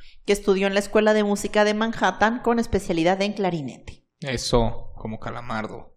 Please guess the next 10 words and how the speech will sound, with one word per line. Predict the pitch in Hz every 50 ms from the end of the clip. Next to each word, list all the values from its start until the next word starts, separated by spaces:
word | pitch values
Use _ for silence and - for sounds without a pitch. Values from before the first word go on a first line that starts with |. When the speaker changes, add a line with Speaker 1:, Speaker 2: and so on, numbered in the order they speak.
| _ _
Speaker 1:
Como | - 180 175
Calamardo. | 147 170 151 147 156 156 160 170 190 202 202 208 202 185 156 - - - - - - - - - - - - - - - -
Y | _ 160
como | - - 160 151 147
Liso, | 135 131 147 160 - - - 135 -
creo. | - - 135 135 135 131 131 - - -
Al | - 139 135 - -
flauta, | - - 156 156 - - - 208 - -
no | 170 156 -
sé. | - - - -